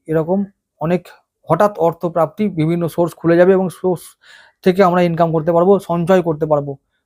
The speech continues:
আর্থিক দিক থেকে আমরা সমৃদ্ধশালী হব, এরকম অনেক সুযোগ আসবে। আবার, আহ, শরীর স্বাস্থ্য, আমি বলেছি, রোগমুক্তি হবে। তাছাড়াও ব্যক্তিত্বে বা, উম, চিন্তাভাবনায় উন্নতি বা পরিবর্তন সম্ভব, পজিটিভ পরিবর্তন, মানে,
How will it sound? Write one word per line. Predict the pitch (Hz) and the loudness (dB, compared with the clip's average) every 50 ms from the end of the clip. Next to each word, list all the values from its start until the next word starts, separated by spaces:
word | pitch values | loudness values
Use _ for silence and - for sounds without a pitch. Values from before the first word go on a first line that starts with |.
| _ _ _ | _ _ _
আর্থিক | - 151 170 165 - - 185 170 | -2 -2 -2 0 0 -2 0 0
দিক | 180 170 - | -2 -2 -2
থেকে | - 180 180 | -2 0 0
আমরা | 180 180 190 180 | 2 2 2 0
সমৃদ্ধশালী | - - 160 160 160 165 170 160 143 156 156 160 | 0 0 -2 -2 0 -2 -2 -2 0 0 2 2
হব, | 143 135 135 135 131 - _ _ _ _ _ - | 2 0 0 -2 -6 -10 _ _ _ _ _ 0
এরকম | 160 170 160 180 175 | 2 2 2 2 2
অনেক | 175 175 175 147 | 2 2 0 0
সুযোগ | - 170 175 165 156 | 0 2 2 4 4
আসবে। | 151 143 139 143 139 135 - - - - - - | 2 2 2 0 -2 -2 -4 -10 -20 -12 -4 0
আবার, | 165 180 190 190 180 | 2 4 4 4 2
আহ, | 170 - - - _ - 165 156 | 0 -4 -14 -14 _ -6 -6 -4
শরীর | - - 190 208 196 | -2 0 2 2 2
স্বাস্থ্য, | 208 - 190 175 - - 190 180 165 - _ _ _ | 2 -2 -4 -4 -4 -4 -4 -4 -4 -6 _ _ _
আমি | - 165 | -2 0
বলেছি, | 185 190 156 196 | 0 2 2 2
রোগমুক্তি | 185 185 185 180 185 185 160 - - 190 | 4 4 4 2 2 0 -2 -2 -2 0
হবে। | 165 170 170 185 202 - - - - - _ | 0 0 0 -2 -4 -8 -14 -20 -20 -8 _
তাছাড়াও | - 180 - 202 214 220 226 220 214 - _ _ _ _ - | -4 0 2 4 4 4 4 2 -2 -6 _ _ _ _ -2
ব্যক্তিত্বে | 165 180 180 - 214 202 - - 202 196 202 202 190 185 _ _ _ - | -2 -2 -2 -2 -6 -6 -2 2 2 4 4 2 0 -4 _ _ _ -6
বা, | 160 175 170 175 175 175 175 - _ _ _ _ 160 | 0 2 4 4 4 2 0 -6 _ _ _ _ -12
উম, | 156 156 156 170 156 | -10 -10 -10 -10 -8
চিন্তাভাবনায় | - - 196 190 175 202 175 175 180 180 175 180 180 180 165 | -4 -4 -2 0 0 2 2 2 2 2 2 2 2 0 -2
উন্নতি | 175 170 170 170 160 - 151 143 | -4 -4 -2 -4 -4 -4 -4 -2
বা | 160 175 165 | -2 0 2
পরিবর্তন | 175 190 185 180 180 170 156 - 160 147 | 4 4 6 6 4 2 0 -2 -6 -4
সম্ভব, | 131 160 175 180 165 156 143 139 | -2 -2 0 2 2 2 2 2
পজিটিভ | 156 160 165 185 180 185 170 | 2 2 4 2 2 2 2
পরিবর্তন, | 185 170 160 165 160 - - 139 139 135 _ _ _ _ - | 2 2 2 2 -2 -2 -6 -8 -10 -10 _ _ _ _ -4
মানে, | 165 196 208 | -2 -2 -2